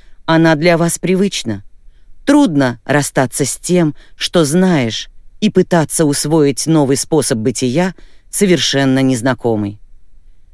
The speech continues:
Если вы застряли в своей истории,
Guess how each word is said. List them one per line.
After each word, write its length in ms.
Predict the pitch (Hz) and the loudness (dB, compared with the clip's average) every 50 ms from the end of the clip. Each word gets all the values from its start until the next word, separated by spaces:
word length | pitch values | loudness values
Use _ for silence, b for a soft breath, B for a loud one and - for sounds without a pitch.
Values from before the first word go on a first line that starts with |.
| - - - | -20 -12 -6
Если 380 | - 165 202 247 233 - 202 220 | -2 2 2 2 2 2 2 2
вы 160 | 190 202 220 | 2 2 2
застряли 580 | 170 175 180 160 - - 175 180 170 156 151 151 | 2 2 0 0 -2 0 2 2 4 4 2 0
в 60 | - | -2
своей 400 | - 143 143 151 147 143 151 147 | -2 0 0 2 2 2 0 0
истории, 580 | 139 - - - 196 202 180 131 110 104 - | -2 -2 -2 -2 0 0 0 0 -2 -4 -6